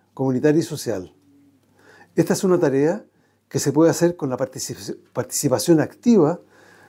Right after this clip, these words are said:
de las comunidades y personas de Schoenstatt. Nos hemos propuesto además usar un lenguaje que sea entendible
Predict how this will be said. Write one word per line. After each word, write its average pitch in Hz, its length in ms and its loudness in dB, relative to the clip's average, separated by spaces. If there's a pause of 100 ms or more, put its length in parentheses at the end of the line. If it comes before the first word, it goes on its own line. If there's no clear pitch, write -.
(300)
de 127 80 0
las 123 120 0
comunidades 165 840 4
y 160 80 -8
personas 147 380 -2
de 131 80 -6
Schoenstatt. 107 480 -12 (2000)
Nos 143 160 2
hemos 196 180 2
propuesto 175 420 0
además 143 460 -2 (140)
usar 170 260 0
un 175 100 4
lenguaje 147 520 0
que - 80 -14
sea 160 160 -2
entendible 135 840 0